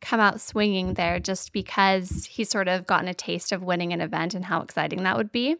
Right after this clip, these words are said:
For the women, again, I'm aligned around Coco. I think that she'll be interesting to watch. It's just sort of all coming down to this event for her. So I think it'll be a really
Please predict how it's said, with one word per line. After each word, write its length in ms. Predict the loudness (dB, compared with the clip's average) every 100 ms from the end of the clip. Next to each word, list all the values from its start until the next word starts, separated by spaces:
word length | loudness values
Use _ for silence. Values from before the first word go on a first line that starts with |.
| -4 -20 -20 -20 _
For 440 | _ 6 10 10
the 120 | 10 10
women, 480 | 8 8 6 6
again, 800 | 4 0 2 4 6 4 2 0 0
I'm 160 | 2 2
aligned 500 | 2 4 4 4 4
around 380 | 4 4 4
Coco. 760 | -2 -4 4 4 4 2 2 2
I 160 | 2 2
think 160 | 4 2
that 100 | 4
she'll 160 | 2
be 120 | 2
interesting 440 | 2 0 -2 -2 -2
to 80 | -2
watch. 380 | 0 0 2 0
It's 140 | 0
just 180 | 0 2
sort 160 | 2
of 140 | 2 0 0
all 260 | 8 10 8
coming 400 | 4 -2 0 -2
down 560 | 0 0 2 2 0 -4 -10 -8 0
to 100 | 4
this 240 | 4 4
event 320 | 2 2 0
for 100 | -2
her. 220 | 2 4 4
So 160 | 4
I 60 | 2
think 240 | 2 -4
it'll 140 | -2 -2
be 160 | 0
a 80 | 0
really 420 | 0 0 0 -2